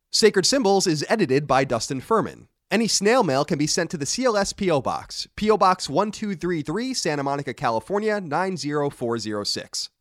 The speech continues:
To message the show online, please use Patreon's D M service. As you know,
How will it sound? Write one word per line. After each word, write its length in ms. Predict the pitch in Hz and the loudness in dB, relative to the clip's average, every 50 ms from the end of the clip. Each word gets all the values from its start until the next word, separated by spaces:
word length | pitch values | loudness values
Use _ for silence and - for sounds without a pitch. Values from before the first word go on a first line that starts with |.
| _ _ _ - | _ _ _ -4
To 100 | - 175 | -2 0
message 380 | 208 220 220 - 220 160 - | 0 0 0 0 -2 -4 -2
the 100 | 160 180 | -2 -2
show 240 | 170 - - 196 165 | 0 2 2 2 2
online, 540 | 156 135 127 143 190 233 208 160 160 180 190 | 2 2 2 2 4 4 4 4 2 0 -4
please 280 | - 233 233 226 190 180 | -4 -4 -4 -4 -4 -4
use 220 | 185 185 185 175 | -4 -4 -4 -4
Patreon's 640 | - - 185 175 - - 165 143 139 139 135 135 - | -2 -2 -2 0 0 -2 -2 0 0 -2 -2 -4 -4
D 160 | - 127 123 | -4 -4 -2
M 140 | 127 127 127 | -2 -2 -4
service. 480 | - 95 78 - - - - - - _ _ _ _ _ _ _ _ _ | -6 -8 -10 -12 -8 -8 -8 -8 -8 _ _ _ _ _ _ _ _ _
As 200 | - 156 175 147 | 0 0 0 0
you 100 | 180 185 | -2 -2
know, 340 | 165 170 202 233 277 339 | 0 2 2 2 2 0